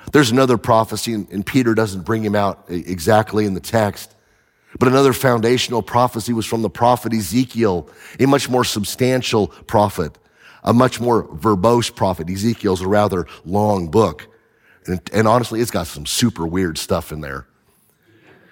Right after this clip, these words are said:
The T V show Ancient Aliens loves the book of Ezekiel. It's just got some interesting stuff. But sifting through all of that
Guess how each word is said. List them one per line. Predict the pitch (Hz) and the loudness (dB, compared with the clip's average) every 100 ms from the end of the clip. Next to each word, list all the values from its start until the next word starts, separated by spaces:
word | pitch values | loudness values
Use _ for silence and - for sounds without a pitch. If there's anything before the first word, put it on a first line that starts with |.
| _ _ _ | _ _ _
The | - | -4
T | 104 135 | 2 2
V | 113 113 | 4 2
show | 120 110 - | 2 2 2
Ancient | 123 120 110 95 | -2 -2 -4 -2
Aliens | 110 98 92 85 - | -2 -2 -4 -8 -12
loves | 76 101 104 85 80 | -4 0 2 0 -8
the | |
book | 85 87 | -8 -8
of | 80 | -8
Ezekiel. | 80 85 82 - 69 67 _ _ _ _ _ | -8 -6 -8 -8 -10 -10 _ _ _ _ _
It's | - | -2
just | 110 92 | -2 2
got | 104 | 0
some | - 95 | 0 -4
interesting | 92 87 85 78 | -4 -6 -6 -8
stuff. | - 95 82 78 - _ _ _ _ _ _ _ _ _ _ _ _ - _ _ | -4 -2 -2 -6 -12 _ _ _ _ _ _ _ _ _ _ _ _ -20 _ _
But | 127 127 | -2 0
sifting | - 175 - 151 143 | 4 2 2 0 0
through | - 147 139 | 0 4 6
all | 131 127 | 6 4
of | 110 | 2
that | 101 135 117 87 - | 2 4 2 0 -8